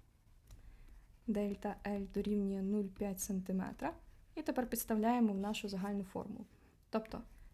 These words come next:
L дорівнює Л нульове — це сто шістдесят сантиметрів, плюс-мінус. Далі ми пишемо саму похибку нуль п'ять сантиметра. Беремо дужки, і тут будуть сантиметри.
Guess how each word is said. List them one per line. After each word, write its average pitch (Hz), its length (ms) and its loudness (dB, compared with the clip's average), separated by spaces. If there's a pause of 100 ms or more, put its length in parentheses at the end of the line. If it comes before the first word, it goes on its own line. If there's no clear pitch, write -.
(160)
L 294 180 6
дорівнює 214 500 6 (440)
Л 285 160 6
нульове — 247 540 6 (100)
це 247 420 4
сто - 260 0
шістдесят 202 480 -2
сантиметрів, 233 760 2 (960)
плюс-мінус. 226 880 4 (640)
Далі 247 320 8
ми 226 140 10
пишемо 220 440 4
саму 208 260 4
похибку 185 500 -4
нуль 233 240 6
п'ять 214 300 2
сантиметра. 196 560 -2 (1300)
Беремо 220 320 6
дужки, 311 500 0
і 214 60 -2
тут 233 200 2
будуть 220 280 2
сантиметри. 214 640 0